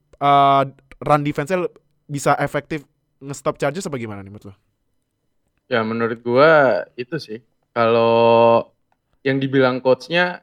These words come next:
Speaker 2: kalau lu nggak bisa ngeblok, lu nggak bakal main kan gitu loh.
Speaker 1: Ah, iya.
Speaker 2: Jadi emang wide receiver memang primary job-nya itu, eh, tangkep bola,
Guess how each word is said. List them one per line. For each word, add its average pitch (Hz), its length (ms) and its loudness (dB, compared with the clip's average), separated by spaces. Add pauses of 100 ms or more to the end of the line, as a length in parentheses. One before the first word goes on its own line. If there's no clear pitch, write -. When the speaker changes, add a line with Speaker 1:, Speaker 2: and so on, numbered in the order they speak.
(120)
Speaker 2:
kalau 131 280 2
lu 147 160 -2
nggak 131 180 0
bisa 131 220 -6
ngeblok, 131 500 0
lu 170 140 -4
nggak 127 160 2
bakal 117 220 0
main 139 300 2
kan 120 240 -6
gitu 120 240 -10
loh. 104 160 -12
Speaker 1:
Ah, 175 460 2
iya. 160 80 -6
Speaker 2:
Jadi 202 220 2
emang 151 300 2 (260)
wide 151 260 2
receiver 151 440 -4
memang 131 400 -2
primary 127 460 0
job-nya 131 380 -4
itu, 160 180 -2 (280)
eh, 117 340 -6
tangkep 120 320 -4
bola, 113 460 2